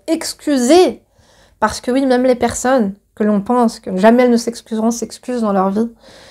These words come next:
Et c'est pourquoi qu'on peut pardonner des personnes qui s'excusent, mes crèmes d'amour, et on le doit.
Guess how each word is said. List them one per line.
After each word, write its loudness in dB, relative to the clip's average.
Et 0
c'est 2
pourquoi 2
qu'on 0
peut 0
pardonner 2
des 2
personnes -6
qui -14
s'excusent, -8
mes 0
crèmes -6
d'amour, 2
et 8
on 4
le 4
doit. 2